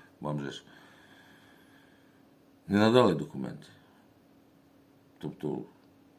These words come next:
за відсутності доказів, що це законне користування, значить, це незаконне заволодіння. Якось так. І не бійтесь, м, застосовувати поліцейські заходи і реагувати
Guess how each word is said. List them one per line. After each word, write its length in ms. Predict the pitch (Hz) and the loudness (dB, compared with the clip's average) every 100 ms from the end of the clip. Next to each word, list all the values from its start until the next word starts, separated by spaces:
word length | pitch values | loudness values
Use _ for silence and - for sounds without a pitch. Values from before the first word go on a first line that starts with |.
| - - | -18 -8
за 140 | 80 | -6
відсутності 520 | 85 - 85 82 - | -6 -6 -8 -8 -8
доказів, 520 | 67 78 78 67 65 | -8 -6 -4 -6 -6
що 340 | - - 60 53 - _ _ _ _ _ _ _ _ - | -8 -10 -10 -10 -16 _ _ _ _ _ _ _ _ -14
це 180 | 73 71 | -8 -8
законне 420 | 71 76 78 82 | -8 -6 -4 -4
користування, 680 | 80 78 78 82 80 78 73 - - _ _ _ _ | -6 -8 -8 -6 -6 -6 -8 -14 -20 _ _ _ _
значить, 300 | - 71 76 | -10 -8 -6
це 140 | - 76 | -6 -6
незаконне 560 | 71 65 - 73 71 65 - - | -6 -8 -10 -8 -8 -10 -20 -20
заволодіння. 720 | 69 69 73 76 76 80 58 - _ _ _ _ _ _ - | -12 -8 -4 -4 -4 -8 -10 -16 _ _ _ _ _ _ -14
Якось 420 | 65 71 - - | -12 -10 -12 -14
так. 220 | - 69 - _ _ _ _ - - - _ - | -12 -14 -14 _ _ _ _ -20 -20 -20 _ -8
І 40 | |
не 100 | 82 | -6
бійтесь, 600 | 73 80 82 - 113 - - - _ _ _ _ _ _ _ - | -4 -4 -6 -10 -12 -14 -20 -20 _ _ _ _ _ _ _ -18
м, 500 | - 60 58 53 60 | -16 -14 -16 -16 -14
застосовувати 720 | 65 - - - 87 101 82 | -14 -14 -14 -6 -4 -4 -6
поліцейські 600 | - 65 - 80 78 - | -10 -12 -6 -6 -6 -10
заходи 560 | 64 69 73 69 65 64 - - | -8 -8 -6 -10 -10 -14 -18 -20
і 140 | - 65 | -12 -8
реагувати 640 | 67 - 71 87 - 65 | -8 -8 -6 -6 -6 -10